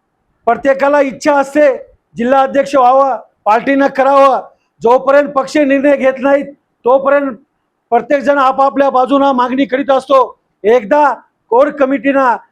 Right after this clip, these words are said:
आणि पक्ष नेतृत्वानं जबाबदारी दिली की, सर्वजण मिळून आम्ही ताकदीनं या जिल्ह्यामध्ये काम करू. येणारी स्थानिक स्वराज्य संस्था आहे,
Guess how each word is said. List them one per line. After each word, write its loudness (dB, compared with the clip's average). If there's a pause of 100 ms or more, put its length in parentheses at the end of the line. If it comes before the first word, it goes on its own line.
आणि -4
पक्ष -2
नेतृत्वानं -2
जबाबदारी 0
दिली 0
की, -12
सर्वजण 2
मिळून 0
आम्ही 0 (420)
ताकदीनं 0
या 2
जिल्ह्यामध्ये 0
काम -2
करू. 2 (280)
येणारी 0
स्थानिक -4
स्वराज्य 0
संस्था -2
आहे, 0